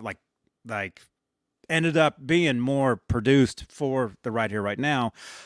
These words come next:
But, uh, so I guess what happened was they kept, uh, uh, producing those tracks to the point where they had to go and re-record everything. So, so that's why, I mean, you watch the V H S or, or the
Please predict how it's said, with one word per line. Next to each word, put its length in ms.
But, 220
uh, 120
so 120
I 60
guess 180
what 100
happened 360
was 260
they 220
kept, 540
uh, 440
uh, 480
producing 500
those 160
tracks 400
to 60
the 100
point 440
where 140
they 120
had 340
to 60
go 180
and 160
re-record 560
everything. 420
So, 480
so 180
that's 500
why, 760
I 60
mean, 180
you 100
watch 280
the 80
V 180
H 200
S 360
or, 220
or 40
the 160